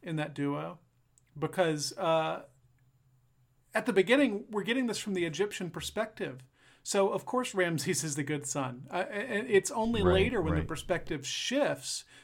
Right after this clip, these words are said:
Speaker 1: that the bad son becomes the good son. And th-, there's almost shades of the prodigal son parable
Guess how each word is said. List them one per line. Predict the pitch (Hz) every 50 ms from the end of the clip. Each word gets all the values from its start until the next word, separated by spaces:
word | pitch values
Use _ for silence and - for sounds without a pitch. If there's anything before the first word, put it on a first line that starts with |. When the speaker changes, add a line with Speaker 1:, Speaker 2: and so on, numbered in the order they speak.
| _
Speaker 1:
that | - 185 180
the | - 175
bad | 147 170 170 190 214 220 214
son | - - 196 180 170 160
becomes | 139 147 143 - 190 185 190 185 156
the | - 143
good | 139 165 190 190 -
son. | - - 143 131 127
And | 131 135 143
th-, | - -
there's | 170 175 170 - -
almost | - 214 240 339 359 359 285 233 -
shades | - - - 208 185 175 170 156 147 151
of | 143 131
the | 147 143
prodigal | - - 175 170 160 160 139 143 127
son | - - - 175 170 175 165 151 139 131 131 - - - - _ - - - - _ _ - - - _ _ _ _ _ - - _ _ -
parable | - 208 214 202 185 143 127 135 131 127 131 -